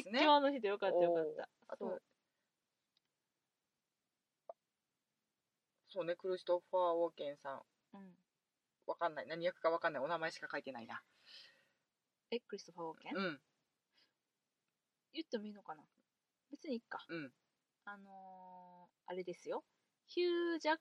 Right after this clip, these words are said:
Speaker 2: クマン演じるコーチの
Speaker 1: うん。
Speaker 2: コーチだった人。
Speaker 1: うん、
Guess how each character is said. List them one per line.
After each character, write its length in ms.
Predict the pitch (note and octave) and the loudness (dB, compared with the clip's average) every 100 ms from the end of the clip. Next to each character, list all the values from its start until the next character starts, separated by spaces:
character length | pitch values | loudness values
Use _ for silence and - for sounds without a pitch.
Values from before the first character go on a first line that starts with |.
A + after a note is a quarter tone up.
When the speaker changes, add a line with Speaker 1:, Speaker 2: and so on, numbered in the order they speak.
| _ | _
Speaker 2:
ク 80 | B3+ | -2
マ 200 | A3+ G3+ | -2 -4
ン 80 | |
演 80 | F#3+ | -10
じ 120 | G3 | -8
る 100 | G#3 - | -8 -6
コ 220 | F4 E4+ | -2 -2
ー 40 | |
チ 200 | D#4 - | -4 -6
の 60 | E4+ A#4 C#4+ - | 0 2 0 -2
Speaker 1:
う 140 | F#3 | -4
ん。 60 | D#3+ | 0
Speaker 2:
コ 100 | A#3 | 0
ー 60 | G3 | -2
チ 120 | - | -10
だ 80 | C3 | -18
っ 20 | |
た 60 | - | -16
人。 180 | - - _ _ _ _ _ _ _ | -18 -18 _ _ _ _ _ _ _
Speaker 1:
う 60 | |
ん、 20 | A#3+ | 0